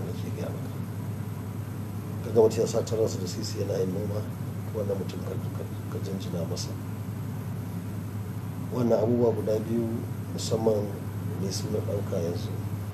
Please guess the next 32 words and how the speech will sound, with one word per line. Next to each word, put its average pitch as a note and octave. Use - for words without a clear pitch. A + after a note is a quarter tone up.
ah, -
musamman G2+
yanzu -
da G2+
ba E2+
wani F#2+
ofis -
nake F#2+
zuwa G2
na F#2+
gwamnati G2+
ba, -
sai F#2+
na G2
ofis G2+
ɗin, A2
wanda F#2
ke G2
ya F#2+
shafi -
wannan F#2
harkar -
ilimi, G2+
ah, -
makaranta G#2
ta, F#2
ta A2
Abuja G2+
da -
wannan G2
makaranta, G2
da -